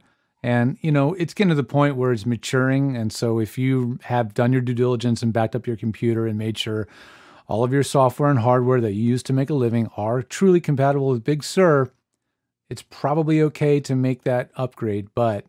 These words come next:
make sure you're already updated on whatever O S you're currently on to make sure that that upgrade's gonna go okay. That's very, very important.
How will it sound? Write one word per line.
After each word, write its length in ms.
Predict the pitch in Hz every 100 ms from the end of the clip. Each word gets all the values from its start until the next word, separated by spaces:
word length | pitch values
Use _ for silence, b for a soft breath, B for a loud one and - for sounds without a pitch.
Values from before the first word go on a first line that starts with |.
| _ _
make 160 | 113 107
sure 180 | - 120
you're 200 | 110 113
already 560 | 123 127 131 120 120 -
updated 580 | 139 117 117 110 107 101 -
on 320 | 113 107 107
whatever 340 | 110 117 110 113
O 140 | 110
S 200 | 104 -
you're 120 | 107
currently 600 | - - 185 160 113 104
on 360 | 98 95 117 151 _ _ _ _ _ _ -
to 100 | 117
make 180 | 120 113
sure 220 | - 135
that 140 | 120
that 160 | 120 110
upgrade's 420 | 110 - 113 107
gonna 180 | - 98
go 200 | 95 107
okay. 400 | 92 - 85 80 _ _
That's 200 | 104 -
very, 340 | 104 104 104
very 200 | 92 92
important. 440 | 90 - 98 -